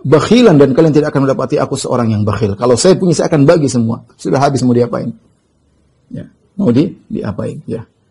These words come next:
Itulah Rasulullah sallallahu alaihi wasallam, ya. Sangat-sangat, eh, eh, dermawan, ya.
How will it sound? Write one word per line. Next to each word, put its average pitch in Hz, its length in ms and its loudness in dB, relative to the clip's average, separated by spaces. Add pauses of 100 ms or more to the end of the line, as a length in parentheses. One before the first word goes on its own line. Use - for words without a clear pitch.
(160)
Itulah 131 320 2
Rasulullah 131 400 0
sallallahu 113 400 -2
alaihi 117 400 0 (400)
wasallam, 107 480 -6
ya. 117 220 -10 (640)
Sangat-sangat, 143 760 -4 (220)
eh, 120 420 -4 (960)
eh, - 160 -4
dermawan, 101 480 0
ya. 120 160 -8